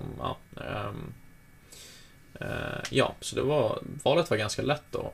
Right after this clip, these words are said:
eh, då. Och det var, det var rätt beslut att ta. Och sen så blir det så, så som det blir och det får man hantera och sen,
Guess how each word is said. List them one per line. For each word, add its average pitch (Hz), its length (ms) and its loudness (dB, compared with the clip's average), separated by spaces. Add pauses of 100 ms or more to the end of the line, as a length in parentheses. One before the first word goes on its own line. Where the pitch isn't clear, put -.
eh, - 420 -2
då. 120 340 0
Och - 140 -2
det 107 80 4
var, 110 440 4
det 113 100 -2
var 123 120 4
rätt 110 180 2
beslut - 300 -2
att - 80 -4
ta. 139 220 6
Och - 160 4
sen 110 160 0
så 135 120 2
blir 110 200 6
det 107 80 2
så, 107 340 0
så - 140 -4
som 107 160 -2
det 104 80 0
blir 131 280 4
och 110 60 2
det 104 80 0
får 117 120 0
man 107 100 0
hantera 104 380 2
och 104 100 0
sen, 104 240 -4